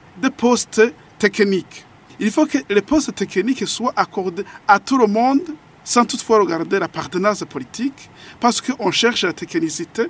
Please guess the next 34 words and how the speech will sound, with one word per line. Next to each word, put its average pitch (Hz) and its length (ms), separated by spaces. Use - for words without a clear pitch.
pour 226 160
se 190 80
développer. 151 560
Et - 80
pour - 240
que 269 100
tous 277 100
les 233 100
Burundais 170 540
se - 200
sentent 233 560
qu'ils - 580
sont 208 200
chez 165 220
eux, 277 100
qu'on 226 180
soit - 260
au 180 60
parti 175 300
au 190 40
pouvoir 165 420
ou - 60
pas, 381 180
qu'on 233 260
est 233 100
chez 160 220
eux, - 100
et 196 80
qu'ils 294 260
pe-, 220 140
peuvent 254 300
participer 170 680
cette 165 260
fois-ci 214 500